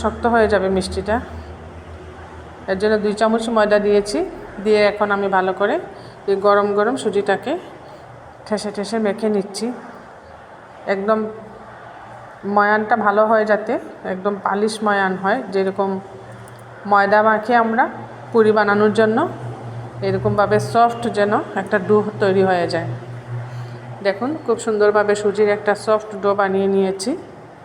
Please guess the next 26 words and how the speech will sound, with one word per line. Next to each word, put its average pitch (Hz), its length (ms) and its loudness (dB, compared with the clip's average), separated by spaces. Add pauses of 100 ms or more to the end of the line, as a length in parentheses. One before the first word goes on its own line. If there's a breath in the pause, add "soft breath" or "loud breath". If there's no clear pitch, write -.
(1200)
খুব 226 200 -8
সুন্দরভাবে 214 480 2
মাখা 190 280 2
হয়েছে। 180 340 -2 (220)
যত 220 140 0 (100)
ভালো 220 160 6 (100)
মাখা 247 300 4
হবে 240 160 6 (100)
তখন 214 220 0 (100)
মিষ্টিগুলো 196 420 0 (100)
ফাটবে 185 420 2
না। 160 60 -10 (1600)
এবার 208 200 2
হাতে 202 260 2
এক 226 140 -4
তালুয় 240 400 2
একটু 247 220 -6
ঘি 233 80 4 (100)
লাগিয়ে 240 320 2
নিলাম, 240 240 2 (1600)
আর 196 140 2
এই 202 160 4
মাখা 202 220 2 (100)
মণ্ড 202 180 2 (120)
থেকে 226 180 0 (100)
অল্প 208 140 2